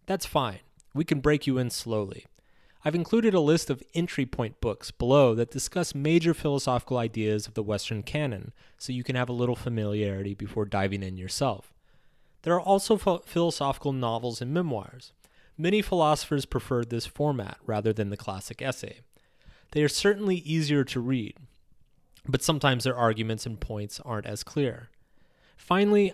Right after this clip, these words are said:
I included both easier philosophy books and more difficult and serious books.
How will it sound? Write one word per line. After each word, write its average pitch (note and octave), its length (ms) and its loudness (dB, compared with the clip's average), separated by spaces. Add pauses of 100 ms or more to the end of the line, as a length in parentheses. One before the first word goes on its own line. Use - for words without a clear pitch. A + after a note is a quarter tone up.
I E3 60 2
included F3+ 540 4
both D#3+ 300 6
easier E3 440 2
philosophy C3+ 520 0
books A#2+ 420 -2 (120)
and A#2 140 -2
more A#2 140 0
difficult B2+ 640 -2
and B2 140 -6
serious B2+ 460 2
books. - 420 -16